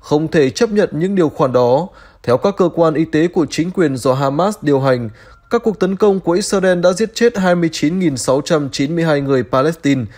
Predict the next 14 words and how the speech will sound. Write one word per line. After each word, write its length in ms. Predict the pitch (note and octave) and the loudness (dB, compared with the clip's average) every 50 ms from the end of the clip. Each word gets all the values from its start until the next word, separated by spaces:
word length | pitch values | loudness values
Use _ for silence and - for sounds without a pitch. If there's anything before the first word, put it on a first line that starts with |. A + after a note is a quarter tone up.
| - - - | -20 -12 -2
ở 180 | - C#3 B2+ A2+ | 2 2 2 4
Gaza 480 | A2+ C3+ C3 - D3+ C#3+ C#3 C3 A2+ G#2 - - - - - | 4 2 2 2 2 2 2 0 -2 -4 -10 -18 -20 -8 -2
kể 120 | - C3 - | -2 -2 0
từ 140 | C#3 C3+ | 0 -2
tháng 260 | C3 C3 C3 C#3+ E3+ F3+ | -4 -2 -4 -2 0 2
mười. 320 | E3 D3+ C3+ B2 A2 G2+ - - - - - _ | 4 4 4 2 0 -4 -10 -16 -20 -20 -20 _
Trong 260 | - - C#3+ D#3+ E3 D3+ | -2 0 0 2 0 0
số 160 | - F3 E3 | 0 2 4
đó 120 | D#3+ D#3+ | 4 4
có 180 | D#3+ - F#3 G3 | 2 2 -2 0
hai 200 | G3+ G3 F#3+ F3 | 0 0 0 0
phần 280 | - E3+ D#3 D3 D3 | 0 0 0 0 2
ba 180 | D#3 D3+ D3 D3 | 2 2 4 4
là 120 | C#3+ C#3 | 4 2